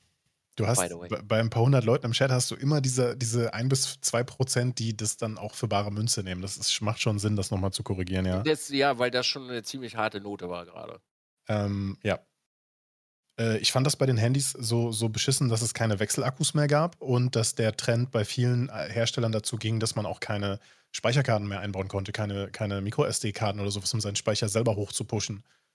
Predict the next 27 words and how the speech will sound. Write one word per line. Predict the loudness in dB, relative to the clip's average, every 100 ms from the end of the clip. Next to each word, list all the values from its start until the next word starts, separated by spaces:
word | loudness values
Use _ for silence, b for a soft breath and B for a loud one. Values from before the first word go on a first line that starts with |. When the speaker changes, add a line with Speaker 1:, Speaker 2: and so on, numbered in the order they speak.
| -8 0
Speaker 1:
So, | 4
weil, | 4 4
weil | 4
es | 4
ja, | 4 4
weil | 2
es | 2
ja | 0
viel | 0
cooler | 2 4 4
ist, | 4
eine | 2
eigene, | 2 2 2 2 2
ein | -2
eigenes, | 0 0 0 -2
äh, | -2 -2 -2 -2
Gerät | 0 -2 -2
anzubieten | -2 0 2 2 0 0 -2 0
mit | -2 0
mehr | 0 0
Speicher | 2 2 2 0
und | 2
dann | 0 -2
kannst | -2 -2 0
du |
halt, | 2 2 0
ne? | -2 -2